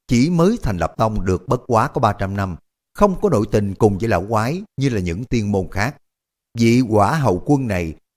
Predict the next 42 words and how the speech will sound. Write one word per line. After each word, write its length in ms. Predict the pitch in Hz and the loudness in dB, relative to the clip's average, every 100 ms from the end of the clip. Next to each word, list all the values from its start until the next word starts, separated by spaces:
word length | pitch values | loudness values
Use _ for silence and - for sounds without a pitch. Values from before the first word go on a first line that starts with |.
| - | 0
chính 220 | 147 240 | 0 2
là 100 | 156 | -2
một 100 | 90 | -2
vị 200 | 98 98 | -2 -2
cường 320 | 104 107 95 87 | 0 -2 -2 -2
giả 320 | 85 82 151 _ - | -2 -2 -6 _ -4
được 260 | 117 113 | -4 -2
tông 200 | - 156 | -4 -4
chủ 260 | 127 85 - | -2 -4 -2
Thái 160 | - | -2
Bạch 180 | 143 90 | -4 -2
Tông 240 | 101 101 85 - - | -2 -2 -4 -14 -4
mời 280 | 123 120 113 | 2 2 2
vào 240 | 110 101 98 | 0 -2 -4
Thái 220 | 113 160 | -4 -4
Bạch 240 | 151 - | -4 -2
Tông 220 | - 104 | -2 -2
làm 200 | 95 92 76 | 0 -2 -4
trưởng 160 | - 92 | -8 -6
lão 340 | 127 76 101 139 _ - | -4 -4 -6 -10 _ -2
tại 300 | 104 87 90 | 0 0 -4
hai 220 | - 104 90 | -4 -4 -4
trăm 140 | 101 | -6
năm 140 | 95 87 | -6 -6
trước. 240 | 104 135 - _ _ _ _ - | -4 -4 -6 _ _ _ _ -2
Chính 220 | - 208 | 0 0
là 80 | 226 | 0
một 200 | 98 - | -2 -2
người 140 | 101 | -4
có 120 | 87 - | -2 -2
tuổi 180 | 85 107 | -2 -2
tác 260 | 120 135 - | -4 -6 -6
cao 200 | 101 90 | -6 -4
nhất 220 | 101 139 - | -4 -6 -4
trong 220 | 107 87 | -4 -4
Thái 160 | - 101 | -6 -6
Bạch 180 | 123 - | -6 -6
Tông. 180 | 82 76 _ _ _ _ _ _ _ _ _ | -6 -6 _ _ _ _ _ _ _ _ _
Hắn 340 | 104 101 131 147 | -6 -4 -4 -6
đã 120 | - 90 | -6 -6
xuất 220 | - 170 - | -2 -4 0
quan, 300 | 104 92 | -2 -2